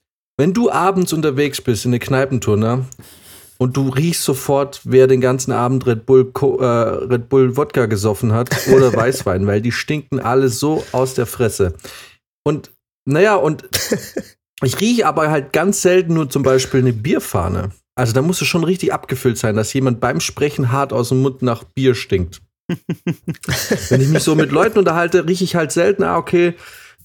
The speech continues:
Speaker 1: der hat schon viel getankt. Aber Weißwein und Red Bull riechst du, die Leute stinken so hart aus der Fresse, finde ich.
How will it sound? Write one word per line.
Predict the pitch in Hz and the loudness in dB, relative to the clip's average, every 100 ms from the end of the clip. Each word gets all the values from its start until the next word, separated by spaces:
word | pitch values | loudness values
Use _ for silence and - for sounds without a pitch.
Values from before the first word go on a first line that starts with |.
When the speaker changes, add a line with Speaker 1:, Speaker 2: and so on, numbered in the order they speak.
| 143 | -2
Speaker 1:
der | |
hat | 135 | 0
schon | 156 | -2
viel | 135 160 | -4 -2
getankt. | 147 131 151 190 196 - - - | -2 -2 -2 -2 -4 -8 -10 -2
Aber | 135 131 | 0 0
Weißwein | 123 - 277 - 104 107 - _ _ _ _ - - - _ _ - - - - - - | 0 0 0 -2 -4 -4 -8 _ _ _ _ -20 -20 -20 _ _ -20 -20 -20 -20 -20 -6
und | - 127 135 131 | 2 2 4 0
Red | 135 | 0
Bull | 147 170 139 123 | 2 0 0 -4
riechst | 151 147 - | -4 -4 -6
du, | |
die | 123 123 | -4 2
Leute | 123 147 147 | 2 2 0
stinken | - - 175 156 | -4 -6 -4 -4
so | 135 147 135 | -2 -2 -2
hart | 139 | -6
aus | 127 127 | -4 -4
der | - | -4
Fresse, | 147 - 123 95 | -4 -4 -4 -4
finde | - 95 104 | -4 -2 -4
ich. | - | -6